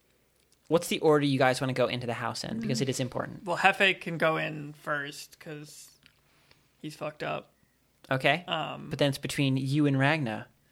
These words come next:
Speaker 3: I mean, I guess I'll go second, 'cause I
Speaker 1: Whoever goes in last is, uh, going to get attacked when they move in.
Speaker 3: I
Speaker 2: That's
Speaker 3: see.
Speaker 2: fine. I can go in last.
Speaker 3: Wait,
Speaker 1: Uh,
Speaker 3: you can't, s-,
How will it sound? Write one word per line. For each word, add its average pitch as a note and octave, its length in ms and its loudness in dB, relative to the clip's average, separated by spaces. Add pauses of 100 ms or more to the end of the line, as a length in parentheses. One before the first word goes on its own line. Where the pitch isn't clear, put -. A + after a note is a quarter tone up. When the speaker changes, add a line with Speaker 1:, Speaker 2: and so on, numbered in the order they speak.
(260)
Speaker 3:
I E3 120 2
mean, D#3+ 100 4
I E3 220 4
guess D#3+ 280 0
I'll E3 160 2
go D#3+ 140 0
second, D#3+ 460 -2
'cause D#3 180 -6
I D#3 80 2
Speaker 1:
Whoever G3 240 6
goes F#3+ 260 6
in F3 200 6
last D3+ 480 6
is, C3+ 520 2
uh, A#2+ 380 4 (180)
going B2+ 380 2
to C#3 140 -2
get C3+ 160 2
attacked A#2+ 360 0
when B2+ 80 -6
they A#2+ 80 -4
move A#2 240 -6
in. A2 200 -4 (400)
Speaker 3:
I E3+ 100 -2
Speaker 2:
That's C4 220 -6
Speaker 3:
see. - 80 -12
Speaker 2:
fine. F3 360 -4
I F3+ 140 -6
can F#3 200 -14
go E3+ 180 -12
in D3+ 140 -14
last. D#3 280 -8
Speaker 3:
Wait, F#3+ 320 2
Speaker 1:
Uh, C#3+ 80 0 (180)
Speaker 3:
you E3 220 -10
can't, E3+ 320 -2 (160)
s-, - 220 -16